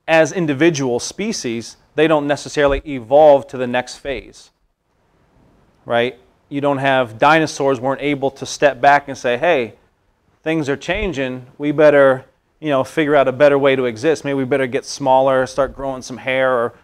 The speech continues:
whatever." But life as a whole, the principle of life did change.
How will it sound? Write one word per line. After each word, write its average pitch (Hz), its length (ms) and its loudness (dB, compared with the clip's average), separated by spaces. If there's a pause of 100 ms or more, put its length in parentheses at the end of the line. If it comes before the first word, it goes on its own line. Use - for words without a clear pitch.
(120)
whatever." 123 480 0 (1120)
But 156 260 6
life 202 340 6
as 160 200 6
a 127 80 2
whole, 120 520 0 (240)
the 143 80 -6
principle 233 560 0
of 117 120 0
life 123 320 2 (280)
did 185 240 6
change. - 560 0